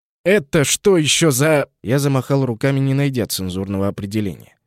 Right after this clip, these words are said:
Человеческого в этом лице было разве что наличие двух глаз и рта.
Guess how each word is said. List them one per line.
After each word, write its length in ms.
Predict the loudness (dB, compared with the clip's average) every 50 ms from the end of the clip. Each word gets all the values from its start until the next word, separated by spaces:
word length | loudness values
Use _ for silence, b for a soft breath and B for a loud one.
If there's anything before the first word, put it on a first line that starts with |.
| _ _ _ _ _
Человеческого 840 | -4 0 2 2 2 2 2 0 0 -2 -4 -2 -2 -2 -2 -2 -2
в 60 | -2
этом 260 | -2 -2 -2 -2 -2
лице 300 | -2 -2 -2 -2 -4 -4
было 280 | -2 0 0 2 2 2
разве 260 | 2 0 0 -2 -4
что 200 | -2 -2 -2 -2
наличие 440 | 0 0 0 0 -2 -2 -2 -2 -2
двух 280 | 0 0 0 -2 0
глаз 340 | 0 0 0 0 0 0 0
и 60 | -2
рта. 340 | -2 -2 -2 -4 -4 -4 -6